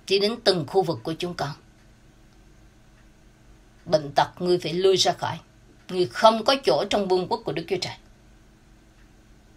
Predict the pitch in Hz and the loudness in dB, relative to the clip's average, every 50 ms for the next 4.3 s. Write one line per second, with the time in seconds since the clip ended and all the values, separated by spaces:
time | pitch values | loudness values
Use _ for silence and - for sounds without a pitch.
0 | _ _ _ _ - - - - - - _ - - - - - - _ _ - | _ _ _ _ -20 -20 -20 -20 -20 -20 _ -20 -20 -20 -20 -20 -20 _ _ -20
1 | - - - _ _ - - - - - - - - - _ - - - - - | -20 -20 -20 _ _ -20 -20 -20 -20 -20 -20 -20 -20 -20 _ -20 -20 -20 -20 -20
2 | - - - - - - - - - - - - _ - - - - - - - | -20 -20 -20 -20 -20 -20 -20 -20 -20 -20 -20 -20 _ -20 -20 -20 -20 -20 -20 -20
3 | - - - - 262 - - 190 170 139 - 120 - - - 185 180 165 - - | -20 -12 -8 -8 -8 -6 -2 -2 -2 -2 -4 -10 -14 -14 -8 -6 -6 -6 -6 -6
4 | - 190 180 170 185 | -6 -4 -4 -2 -2